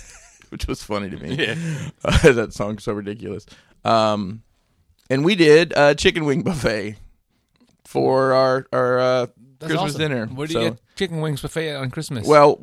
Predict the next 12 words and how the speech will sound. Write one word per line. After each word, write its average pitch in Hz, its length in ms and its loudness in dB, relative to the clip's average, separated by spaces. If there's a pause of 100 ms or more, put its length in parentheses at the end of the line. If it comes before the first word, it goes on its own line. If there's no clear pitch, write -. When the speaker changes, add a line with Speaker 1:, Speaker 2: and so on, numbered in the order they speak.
(120)
Speaker 3:
Chinese 156 260 -2
Speaker 1:
Ke-, - 40 -14
Speaker 3:
place? 196 300 -4
Speaker 1:
no, 143 140 0
Kelly - 240 2
bought 180 160 4
frozen 170 300 0
wings. 143 460 -4
Speaker 3:
Oh, 165 180 6
Speaker 1:
and 139 100 -2
Speaker 3:
okay. 104 160 -6
Speaker 1:
she 127 240 -6